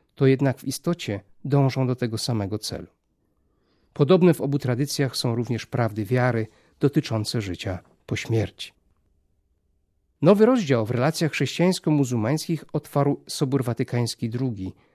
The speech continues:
dając katolikom teologiczne podstawy dialogu międzyreligijnego. Przełomowy w tym względzie był pontyfikat Jana Pawła drugiego. Po raz pierwszy w historii papież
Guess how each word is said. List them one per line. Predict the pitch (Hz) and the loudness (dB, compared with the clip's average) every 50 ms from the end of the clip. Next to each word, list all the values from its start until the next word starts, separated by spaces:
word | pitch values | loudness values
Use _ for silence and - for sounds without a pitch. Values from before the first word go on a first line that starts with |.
| _ _ _ _ | _ _ _ _
dając | 127 127 123 123 123 - - | 0 2 4 4 2 0 -2
katolikom | - 117 - - 147 143 139 - - 131 127 123 123 | -4 -2 2 2 2 2 2 0 0 2 2 2 0
teologiczne | - - 147 147 139 135 131 131 151 - - - 139 127 | 2 4 4 6 6 4 2 0 -4 -4 -2 -2 -2 -2
podstawy | - 127 - - - - 127 113 110 117 | -2 -6 -8 -6 -2 0 0 2 2 0
dialogu | 107 113 117 113 104 101 95 101 | 0 0 0 0 0 -2 -2 -2
międzyreligijnego. | 98 104 101 98 95 - 110 101 101 104 101 104 104 98 87 82 85 98 107 - - _ _ _ _ _ _ _ _ _ _ _ _ _ _ _ _ - | -2 -2 -2 -2 0 -2 -2 0 0 -2 -2 -2 -2 -2 -2 -4 -8 -10 -14 -18 -20 _ _ _ _ _ _ _ _ _ _ _ _ _ _ _ _ -6
Przełomowy | - - 147 139 147 170 175 151 139 117 | 2 4 4 6 6 6 6 4 2 0
w | - | 0
tym | - 123 120 113 | 0 0 0 0
względzie | 117 113 123 135 139 143 139 123 135 135 127 - - - _ - | -2 0 0 2 2 2 2 2 2 0 0 -2 -8 -12 _ 0
był | 123 135 143 - | 2 4 4 4
pontyfikat | - 143 127 - 131 117 - 131 - 135 123 113 | 2 0 -2 -2 -2 -4 -6 -4 -2 -2 0 0
Jana | 117 113 117 110 | 0 0 0 -2
Pawła | - - 101 98 101 98 | -2 -4 -4 -4 -4 -6
drugiego. | 98 101 101 95 90 - 85 - - - - _ _ _ _ _ _ _ _ _ _ _ _ _ _ _ | -6 -8 -10 -10 -10 -10 -12 -12 -14 -20 -20 _ _ _ _ _ _ _ _ _ _ _ _ _ _ _
Po | - 156 | 2 4
raz | 151 143 - | 4 4 4
pierwszy | - - 190 190 - - 185 | 4 4 4 4 4 0 -2
w | - | -2
historii | - 165 139 - - 170 170 165 147 | -2 -4 -4 0 2 4 4 4 4
papież | 160 143 139 139 - - 156 165 - - - - | 4 2 0 0 2 0 -2 -2 -4 -6 -12 -18